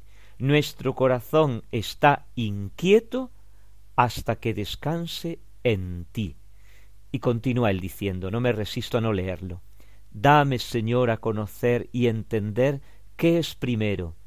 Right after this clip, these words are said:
si invocarte o alabarte, o si es antes conocerte que invocarte.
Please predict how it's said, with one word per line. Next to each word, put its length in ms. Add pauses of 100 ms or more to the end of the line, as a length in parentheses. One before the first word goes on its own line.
(280)
si 380
invocarte 960 (520)
o 180
alabarte, 840 (680)
o 120
si 240
es 220
antes 580 (220)
conocerte 720
que 140
invocarte. 920